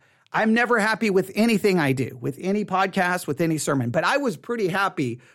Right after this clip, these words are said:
with what we did with First Timothy two as a congregation. I thought I did a good job of explaining maybe a way of looking at First Timothy two that a lot of people overlook. So please go back and listen to that. That was a part of this as well. It's been a good,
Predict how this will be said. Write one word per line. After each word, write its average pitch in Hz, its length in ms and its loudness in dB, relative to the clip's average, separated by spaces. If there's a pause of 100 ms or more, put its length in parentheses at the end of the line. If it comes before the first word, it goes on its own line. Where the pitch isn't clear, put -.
with 156 140 0
what 175 200 2
we 185 120 4
did 170 220 2
with 156 140 -2
First 175 220 0
Timothy 147 360 -4
two 143 320 -2
as 120 100 -6
a 127 60 -10
congregation. 131 920 -6 (320)
I 202 140 -2
thought 202 280 0
I 156 320 0 (200)
did 190 160 2
a 147 60 2
good 196 400 2
job 165 380 0
of 135 120 -8
explaining 135 880 -4 (320)
maybe 185 360 4
a 165 80 0
way 175 200 2
of 135 180 -2
looking 190 300 -2
at 143 100 -10
First 170 180 -6
Timothy 147 320 -4
two 151 240 -2
that 139 100 -2
a 123 60 -2
lot 147 180 0
of 151 60 -4
people 165 320 -6
overlook. 123 560 -4
So 117 300 -2 (920)
please 214 320 0
go 180 100 4
back 151 240 0
and 143 80 0
listen 139 220 -4
to 117 80 -2
that. 117 180 -4 (220)
That 214 160 2
was 233 120 0
a 214 60 0
part 175 240 2
of 151 80 0
this 156 200 -4
as 131 100 -2
well. 185 200 2
It's 220 160 -2
been 302 220 2
a 254 100 2
good, 311 440 0